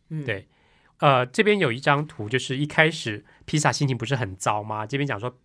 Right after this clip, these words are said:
Speaker 2: 啊，派蒂的心情坏透了，他正想去找朋友打球，外面就下起雨来了。
Speaker 1: 嗯。
Speaker 2: 第二页其实我们可以看到从外面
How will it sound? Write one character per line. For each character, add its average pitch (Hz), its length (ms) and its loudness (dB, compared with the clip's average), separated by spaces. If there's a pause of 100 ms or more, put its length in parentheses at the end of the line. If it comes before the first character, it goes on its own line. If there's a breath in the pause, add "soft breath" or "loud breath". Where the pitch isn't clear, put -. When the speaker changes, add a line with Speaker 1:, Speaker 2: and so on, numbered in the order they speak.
(120)
Speaker 2:
啊， 120 180 6
派 - 180 2
蒂 151 120 -2
的 135 80 -2
心 139 180 -4
情 123 160 -6
坏 113 220 0
透 127 220 -4
了， 110 100 -6
他 139 160 -2
正 165 160 -2
想 107 120 -8
去 131 120 -8
找 98 120 -4
朋 113 220 -8
友 120 100 -2
打 95 200 -4
球， 104 180 -8
外 127 140 2
面 123 120 -2
就 117 140 -8
下 147 220 0
起 - 160 -10
雨 101 160 -8
来 92 240 -14
了。 107 100 -12
Speaker 1:
嗯。 139 160 -16 (400 soft breath)
Speaker 2:
第 208 160 6
二 180 100 10
页 170 160 4
其 143 140 -6
实 156 80 0
我 139 60 2
们 117 120 -8
可 - 80 0
以 143 40 2
看 143 200 0
到 131 240 4 (680 soft breath)
从 139 240 2
外 175 220 4
面 147 200 0